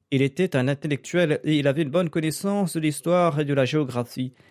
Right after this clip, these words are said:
et il nous encourageait aussi à les étudier. Par la grâce de Dieu, il dépensait soigneusement les deniers de la Jamaat. Il disait qu'on doit utiliser la moitié d'une feuille de papier pour quelques mots au lieu d'utiliser le tout.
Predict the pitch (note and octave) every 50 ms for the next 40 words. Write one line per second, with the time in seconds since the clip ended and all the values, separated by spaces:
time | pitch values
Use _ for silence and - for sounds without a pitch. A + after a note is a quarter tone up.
0 | _ _ - D3 C#3+ D3 - D3+ D3 C#3 B2+ A#2+ - D#3+ D3+ - C#3+ A2+ B2 B2
1 | A2+ B2 A#2+ A2+ A2 A2 - - - C3+ C3 C3 A#2 G#2+ A2 G#2+ B2 B2+ - -
2 | G#2+ G2+ A2 G2+ A2 A2 G2+ - _ _ _ _ _ _ _ _ - B2+ A#2 A2+
3 | A2+ G#2+ A2+ A#2 D3 F3 D3 - C#3 B2+ A#2+ C#3 D3+ C#3 A#2 C3+ C#3 C#3 C#3+ C3
4 | C3+ C#3 - - D#3+ D3+ C#3+ B2+ A#2 - - - F3+ D#3+ C#3 B2 A#2 - B2+ C#3
5 | D3 C#3+ C3+ A#2+ A2 A#2 A2+ G#2+ A#2 C#3 D3+ D#3+ F3 G#3+ E3 C3+ A#2+ A2+ G#2 B2
6 | A#2+ A#2+ A#2+ A2+ G#2+ G#2+ - - A#2 A2 G#2 - _ _ _ _ _ _ _ _
7 | _ _ _ _ _ _ _ _ _ _ G#2+ A2+ B2 _ _ _ _ _ _ _
8 | _ _ _ F3+ F#3+ E3+ D3 D#3 G3 A3 A3+ A3 E3+ D#3+ D#3 E3+ D#3+ D#3+ D#3+ -
9 | F#3+ E3+ F3 D#3+ E3+ A3 A3 E3+ C#3+ C#3+ C#3+ D3+ D#3 D3+ - - A3 E3+ D3 C#3+
10 | C3+ - - - F#3 G3 F3+ D#3 C#3+ C#3 C3+ C3 B2 E3+ F3 - D#3 C#3 - -
11 | - - D3 E3+ F#3+ F#3+ - C3+ B2+ - - F#3 F3 C#3+ - D3 C3+ B2 C#3 D#3
12 | D3+ - - - D3 C#3 C#3 F3 E3+ C3+ C3+ C3 - B2+ B2 C3 B2 E3+ F3+ C#3+
13 | B2+ A#2+ - - G#2+ G#2 G#2 G#2+